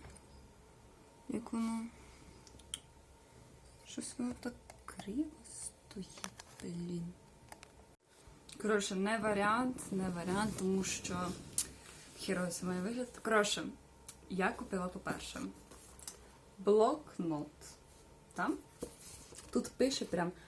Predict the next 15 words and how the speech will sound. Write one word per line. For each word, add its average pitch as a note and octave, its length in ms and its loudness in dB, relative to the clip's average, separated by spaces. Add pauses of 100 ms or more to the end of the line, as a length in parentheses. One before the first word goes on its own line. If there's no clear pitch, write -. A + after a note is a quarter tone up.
(260)
"My A#3+ 360 6 (140)
Story". G#3 840 4 (1500)
А, G#3 500 6 (1080)
от G3 120 -2
такий F#3+ 420 -6
от. F3+ 280 -8 (880)
Я F#3+ 60 0
тут F#3 140 0
вже F#3 180 2
одну G3 340 2
сторіночку F#3+ 720 2
записала. F#3+ 840 -2 (540)
Такий - 180 2
в F#3 320 0
лінійку. G#3 760 4